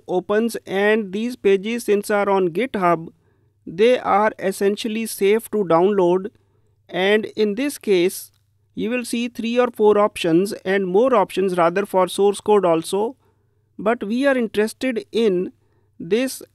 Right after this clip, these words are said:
uh, dot zip file. This is about eighty M B. We should download this file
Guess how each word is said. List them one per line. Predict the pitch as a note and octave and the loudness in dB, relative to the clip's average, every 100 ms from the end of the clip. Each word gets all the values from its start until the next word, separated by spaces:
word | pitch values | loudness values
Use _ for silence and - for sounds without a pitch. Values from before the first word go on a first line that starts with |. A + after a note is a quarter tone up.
| _ _ _ - | _ _ _ -4
uh, | F3+ F#3 F#3+ F#3+ F#3 - _ F3+ D3+ E3+ | 0 2 2 0 -4 -20 _ -20 -20 -10
dot | D3 G3 A#3+ | 0 2 2
zip | G3 G3 C4 - | 0 -4 -6 -6
file. | G3 F#3 F#3 A3 C4+ _ _ _ _ - | 0 2 2 -2 -10 _ _ _ _ -10
This | F3+ A#3 | -8 -4
is | C#4+ - | -4 -2
about | F#3 F#3+ G#3+ A#3 - | 2 4 4 2 -4
eighty | F#3+ G3 B3+ A#3+ | -2 -2 -2 0
M | E3+ E3 | 2 0
B. | F3+ A3 - _ _ - | -2 -8 -12 _ _ -16
We | E3+ A#3+ | -8 -6
should | C4+ A3 | -4 -2
download | E3 E3 G3+ C4 C4+ | 4 4 4 2 2
this | G#3+ G#3 | 2 -2
file | - E3+ F3 G3+ | -2 0 2 2